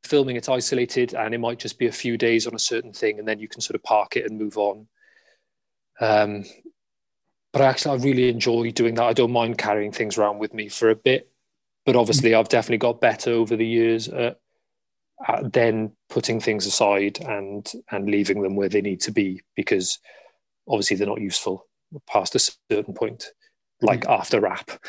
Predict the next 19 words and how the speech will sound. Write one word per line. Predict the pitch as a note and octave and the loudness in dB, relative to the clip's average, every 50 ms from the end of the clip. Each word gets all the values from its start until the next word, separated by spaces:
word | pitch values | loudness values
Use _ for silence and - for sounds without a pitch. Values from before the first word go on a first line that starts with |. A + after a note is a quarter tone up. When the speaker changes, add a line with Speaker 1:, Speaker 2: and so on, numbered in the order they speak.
| - - - - - _ _ - | -16 -16 -16 -18 -20 _ _ 2
Speaker 1:
Um, | A#2 A#2+ A2+ A2+ A#2 - - - - - - _ _ _ - - _ _ - - - - - - _ _ _ _ _ _ _ _ _ _ _ - | 2 4 4 2 0 -6 -8 -14 -16 -18 -20 _ _ _ -20 -20 _ _ -18 -18 -18 -18 -18 -20 _ _ _ _ _ _ _ _ _ _ _ 0
but | D3+ C#3+ | 2 4
ye-, | D3 F3 | 4 4
but | F3 - - D3+ D3 | 2 4 4 6 6
yeah, | C#3+ C#3+ D3+ D3+ | 6 6 6 6
I | C#3 C#3 | 6 6
actually | C#3+ C3 - - - - - C3 | 4 2 0 -8 -12 -6 -6 -4
really | A#2+ A#2+ A2+ A2 A#2 | -4 -4 -4 -4 -6
enjoyed | G#2+ - A#2+ A#2+ A2+ G#2+ | -4 -2 -2 -2 -2 -2
that | A#2+ A2 - | -4 -4 -4
side | - A#2 G#2+ G2+ | -2 -2 -2 -4
of | G#2 | -4
the | F#2 G#2+ | -4 0
work, | A2 A#2+ A2+ G#2+ - | 2 2 2 2 2
and | C3 B2 | 0 0
actually | A#2+ A2+ - - - A#2 A#2 A2 A2 - _ _ - - | 0 -2 -4 -4 0 0 0 0 0 -4 _ _ -6 -4
I | - A#2 | -2 -2
felt | - - B2+ B2 A#2+ | 2 4 4 4 4
like | A2+ A#2 - - - - | 2 0 -2 -6 -18 -20